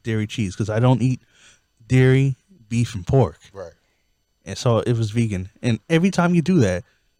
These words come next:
Speaker 1: even, and my nephew included, it's like,
Speaker 2: Mm.
Speaker 1: "Well, you're a vegan now? Why you eat?" I was like, "No."
Speaker 2: No.
Speaker 1: You're like, "Why you eating vegan food?" I was like, "You eat vegetables. You're not a vegetarian."
Speaker 2: Yeah.
Speaker 1: I'm allowed to eat it to see what it's like.
Speaker 2: Yeah.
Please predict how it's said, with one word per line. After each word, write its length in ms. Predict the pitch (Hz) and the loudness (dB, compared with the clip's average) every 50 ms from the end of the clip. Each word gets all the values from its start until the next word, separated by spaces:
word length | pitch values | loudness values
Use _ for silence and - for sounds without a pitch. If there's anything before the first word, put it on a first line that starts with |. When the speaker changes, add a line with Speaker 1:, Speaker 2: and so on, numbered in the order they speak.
| _ _ _ _ _ _ - | _ _ _ _ _ _ -10
Speaker 1:
even, 300 | 95 107 104 101 107 - - | -8 -8 -8 -8 -10 -8 -6
and 140 | 113 110 107 | -4 -2 -2
my 360 | 110 110 107 110 107 95 85 - _ _ - | 0 0 0 -2 -2 -4 -8 -12 _ _ -20
nephew 320 | 71 76 - - - 113 | -18 -18 -12 -6 -2 -2
included, 380 | 117 123 - 143 143 123 104 95 | 0 0 2 2 2 2 2 0
it's 140 | 117 - - | -4 -4 -4
like, 140 | 120 110 | -4 -4
Speaker 2:
Mm. 80 | 101 92 _ _ _ _ | -4 -8 _ _ _ _
Speaker 1:
"Well, 140 | 147 156 | 2 2
you're 180 | 160 160 147 135 | 4 6 4 4
a 40 | 117 | 4
vegan 320 | 95 117 127 135 160 160 | 2 0 0 2 2 2
now? 260 | 160 156 160 170 185 | 2 0 -2 -4 -6
Why 140 | 175 147 139 | -4 -4 -4
you 160 | 139 147 135 151 | -2 -2 -4 -6
eat?" 80 | - - 131 - - - _ _ _ _ _ _ - | -8 -10 -16 -20 -20 -20 _ _ _ _ _ _ -6
I 80 | 135 | -4
was 100 | 131 123 - | -4 -4 -4
like, 140 | 120 - | -4 -4
"No." 320 | 113 92 87 92 104 123 - _ | -6 -6 -6 -6 -8 -10 -12 _
Speaker 2:
No. 60 | - - | -6 -2
Speaker 1:
You're 80 | 143 135 | 0 0
like, 140 | 127 113 | 0 0
"Why 200 | 117 113 120 123 | 0 2 2 2
you 140 | 131 131 139 151 | 2 2 0 -2
eating 240 | - 135 131 131 - _ _ _ _ | -2 -2 -2 -2 -4 _ _ _ _
vegan 280 | 131 139 143 151 143 | -4 -2 0 0 0
food?" 340 | 135 - 170 185 175 113 87 - _ _ _ _ _ _ _ _ _ _ | 0 2 0 0 0 0 -4 -8 _ _ _ _ _ _ _ _ _ _
I 40 | - | -8
was 60 | 135 | -4
like, 140 | 135 120 110 | -4 -2 -2
"You 120 | 123 139 156 | -2 -2 -2
eat 140 | 143 123 104 | -4 -4 -2
vegetables. 640 | 101 127 156 156 143 131 123 127 151 - - - _ _ _ _ _ _ _ _ _ _ _ _ | 0 0 0 0 -2 -6 -6 -6 -6 -8 -12 -20 _ _ _ _ _ _ _ _ _ _ _ _
You're 100 | 123 123 | -2 2
not 100 | 135 135 | 2 2
a 40 | 127 | 4
vegetarian." 680 | 131 143 135 131 117 - 151 165 160 135 107 117 135 - _ _ | 2 2 0 0 0 0 2 2 2 2 -2 -4 -8 -12 _ _
Speaker 2:
Yeah. 100 | 104 104 - _ _ _ _ _ _ 151 | -18 -18 -18 _ _ _ _ _ _ -6
Speaker 1:
I'm 80 | 143 | -2
allowed 220 | 139 147 165 165 135 | 0 2 2 0 -2
to 140 | 135 135 | -4 -4
eat 160 | 127 160 180 151 | -4 -4 -4 -4
it 100 | 139 - | -6 -10
to 80 | 113 | -12
see 140 | - - 143 | -8 -6 -4
what 100 | 123 107 | -2 -2
it's 120 | 98 - | -4 -2
like. 280 | 127 135 143 123 90 - | -2 -2 -2 -2 -4 -8
Speaker 2:
Yeah. 100 | 107 104 | -12 -16